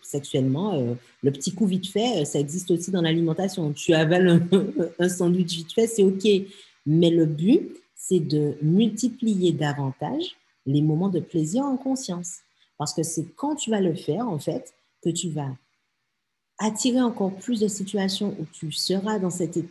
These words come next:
énergie de plaisir et que du coup,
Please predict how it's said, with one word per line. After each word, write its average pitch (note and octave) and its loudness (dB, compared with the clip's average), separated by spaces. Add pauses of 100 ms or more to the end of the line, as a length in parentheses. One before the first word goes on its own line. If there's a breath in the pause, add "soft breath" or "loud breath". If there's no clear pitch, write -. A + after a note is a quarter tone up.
(120)
énergie E3 0
de C#3+ 0
plaisir D3 -4 (340 loud breath)
et D#3 -4
que E3+ -2
du D3 -2
coup, F4+ 2